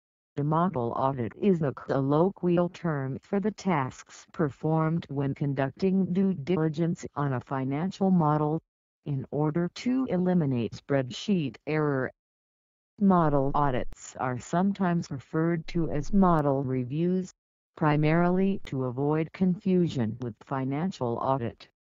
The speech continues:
The study in nineteen ninety-eight concluded that even M B A students with over two hundred fifty hours of spreadsheet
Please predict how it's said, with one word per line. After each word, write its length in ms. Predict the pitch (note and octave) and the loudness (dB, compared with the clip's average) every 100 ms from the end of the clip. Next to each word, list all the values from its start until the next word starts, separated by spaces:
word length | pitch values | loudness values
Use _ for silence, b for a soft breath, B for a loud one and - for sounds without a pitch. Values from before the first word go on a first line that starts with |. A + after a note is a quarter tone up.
| _ _ _ _ _ _ - | _ _ _ _ _ _ -8
The 80 | C3+ | -8
study 540 | - - D#3 D3+ D#3 | -6 -2 0 0 -4
in 280 | - C3+ B2 | -4 -6 -4
nineteen 680 | C3 D#3 E3+ - F3 E3+ E3+ | -2 -2 -2 -2 -2 2 2
ninety-eight 680 | D3+ C#3+ G3 G3 F#3+ F#3 - | 2 2 2 2 2 0 2
concluded 840 | A3+ G#3+ - G#3 G#3+ D3+ C3 B2 | 4 2 2 0 2 2 -2 -2
that 200 | B2 B2 - | -4 -6 -4
even 480 | D#3+ D#3+ D3+ D3+ | -2 -2 0 2
M 140 | C#3 C3+ | 2 0
B 200 | F3 E3 | 0 0
A 100 | E3 | 0
students 580 | - - F#3 F#3 G#3 - | -4 -2 0 2 2 0
with 160 | A#2+ - | -8 -6
over 260 | C3+ B2 A#2 | -6 -4 -6
two 420 | - G#3 G#3+ G#3+ | -2 2 2 2
hundred 500 | F#3 E3 D3 D3 D3 | 2 0 0 -2 -4
fifty 440 | - F3+ D3 D3 | -4 -4 -2 -4
hours 680 | A2+ C#3 C3 B2 A2+ - - D3+ | -2 -2 -2 -4 -6 -10 -14 -8
of 120 | F3+ | -8
spreadsheet 960 | - - D#3 D#3 E3+ - - F#3+ F3+ | -10 -8 0 0 0 -4 -2 0 0